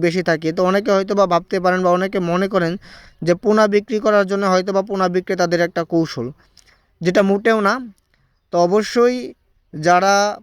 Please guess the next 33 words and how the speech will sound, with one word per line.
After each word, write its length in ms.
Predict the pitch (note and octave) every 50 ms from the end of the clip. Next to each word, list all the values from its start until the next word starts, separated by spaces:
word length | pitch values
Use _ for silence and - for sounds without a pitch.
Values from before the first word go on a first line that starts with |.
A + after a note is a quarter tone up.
| _ -
পাঙ্গাস 320 | F#3+ F#3+ G3+ G3+ G#3 G3 - - G#3
মাছ 140 | G#3 G3 - -
চাষ 120 | G3 F#3 - -
করতে 180 | G#3 F#3+ G#3 G3 F#3+
চাচ্ছেন 280 | G3 G3 - - A3 G#3 G#3
বা 60 | F#3+ F3+ G3
পাঙ্গাস 280 | F#3+ F#3+ F#3+ F#3+ F#3 - G#3
মাছের 220 | F#3+ F3+ - G3 F#3+ G3+
পুকুর 260 | G#3+ F#3+ - G3 F#3 F#3
প্রস্তুতি 400 | - F#3+ F#3 - - F#3 F#3+ F#3 - -
শেষ, 160 | F#3 G3 G3+ - - _ _ _ _ _ _ - - -
তারা 140 | - E3+ F3+ F#3+ F#3+
আমাদের 260 | F#3+ G3 F#3+ G3+ G3 F#3+ -
কাছ 120 | F#3+ F#3+ - -
থেকে 160 | - F#3 F#3+ F#3+ F#3+ G3+
কিন্তু 200 | F#3+ F3+ F3 G#3 G3+ G3
অরিজিনাল 360 | F#3+ E3+ D#3 F#3+ F#3 F#3 G3 A3 - F3+
থাই 120 | E3+ E3 E3+ F3+
পাঙ্গাস 280 | F3 F3 F3 F3+ E3+ - F#3+
মাছের 220 | E3+ - F#3+ E3+ F#3
পোনা 180 | G3 F3 F3+ F#3 - -
সংগ্রহ 260 | F#3 F3+ F3+ F3 E3 D#3 E3+
করতে 200 | E3+ D#3+ - E3+ D#3+
পারবেন। 260 | E3 E3 D#3 E3 G3 D4+ - _ _ _ _ _ _ _ _ _ _ _ _ _ -
আমরা 320 | D3+ E3+ F3 F#3 F#3+ G3 G3+ G3+ G#3 G3+ G3
একশো 180 | - - G#3 F#3+
পিসে 200 | G3+ F#3+ - G3+ G3 G3
কেজি 160 | G3 G3 F#3+ -
থেকে 140 | F#3+ F#3 G3 -
শুরু 160 | - F#3+ F#3+ F#3+ F#3+
করে 120 | F#3+ F#3+ F#3+ F3+
আটটা 180 | F3 - - F#3 F3+
থেকে 140 | G3 F#3